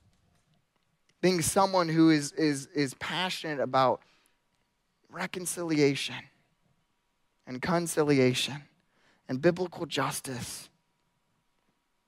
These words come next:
I'm as passionate today, but I've learned how to have that conversation and how to handle it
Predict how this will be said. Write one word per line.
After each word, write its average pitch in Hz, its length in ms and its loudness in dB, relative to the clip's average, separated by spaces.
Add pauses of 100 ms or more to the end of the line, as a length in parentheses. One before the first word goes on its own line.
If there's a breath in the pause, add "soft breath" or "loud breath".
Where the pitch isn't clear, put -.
(1400)
I'm 170 100 -4 (100)
as 180 280 -2
passionate 165 520 0
today, 160 300 4
but 143 140 2
I've 127 100 2
learned 170 400 0
how 175 140 -4
to 147 80 -2
have 147 300 -2
that 127 180 2
conversation 135 720 -2 (300 loud breath)
and 127 100 -2
how 139 300 2
to 135 180 -4
handle 147 600 4
it 120 180 4